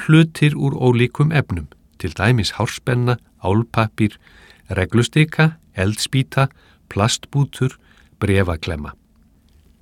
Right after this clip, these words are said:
Fjögurra komma fimm volta rafhlaða, fjögurra komma fimm volta pera, perustæði, þrír koparvírar sem eru um þrjátíu sentimetra langir hver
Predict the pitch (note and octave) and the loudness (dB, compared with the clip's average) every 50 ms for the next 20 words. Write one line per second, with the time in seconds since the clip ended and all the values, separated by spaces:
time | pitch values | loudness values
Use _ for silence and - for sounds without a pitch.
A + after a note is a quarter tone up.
0 | _ _ _ _ - - D#3+ F3 F3+ E3 D3 - - B2 G#2+ G2 F2+ - - C3+ | _ _ _ _ 2 4 4 4 6 4 2 2 2 2 4 4 2 2 2 2
1 | D3 D#3+ D3 B2 G#2+ G2 - - F2+ E2 F2 E2+ E2+ - - A#2 B2 C3+ F3+ G3+ | 4 4 4 2 0 -2 -2 -4 -4 -2 -2 -4 -4 -2 0 0 2 2 0 -2
2 | - _ _ _ _ _ _ _ _ _ _ _ _ _ _ _ _ - - A2+ | -4 _ _ _ _ _ _ _ _ _ _ _ _ _ _ _ _ -2 2 4
3 | G#2+ A2 G#2 G2+ - - - G2 F#2 F2+ - - A2+ B2 A#2+ G#2 F#2+ F2 - - | 4 4 4 2 -2 -2 -4 -4 -4 -4 0 0 0 2 2 0 -2 -2 -4 -8
4 | E2+ - - - G2 F#2+ G2+ G#2+ B2 D3+ E3 - _ _ _ _ _ _ _ _ | -12 -12 -6 -4 0 0 0 2 0 0 -2 -2 _ _ _ _ _ _ _ _
5 | _ _ _ _ _ _ _ _ _ - - C3+ D#3 D3+ A2+ G2 - - - G#2 | _ _ _ _ _ _ _ _ _ 0 4 4 6 6 4 0 -4 -2 0 2
6 | G2 A2 B2+ C3 C3+ C#3+ D3 D3 _ _ _ _ _ - - B2+ C#3 D#3+ C#3 - | 4 4 4 4 2 0 0 -2 _ _ _ _ _ -2 2 4 6 6 4 2
7 | - - - A2 A2+ C3+ - - C#3 C3 C3+ C3 C3+ C#3 C3+ C3+ C3+ - - - | 0 -4 -2 0 0 0 0 0 -2 0 0 0 0 0 0 -2 -2 -2 0 0
8 | B2 A#2 A2+ A2 G2+ G#2 G2 F#2+ F#2+ F#2 F2 - - G2+ A2 C3+ C#3+ - _ - | 2 2 4 2 2 2 0 0 0 -2 -4 -4 -2 2 2 2 2 0 _ -2
9 | A#2 G#2 F#2+ - - C3 B2+ - _ - A#2 A2 G2+ G2 - - E2+ D#2+ E2+ F#2+ | 0 0 0 0 0 0 -2 -2 _ -2 0 0 0 -2 -4 -8 -6 -2 0 2
10 | B2+ D3+ C#3+ - - F2 - _ - - F#2 C3 D#3+ | 2 2 0 0 -6 -6 -6 _ -6 -2 -2 -2 -2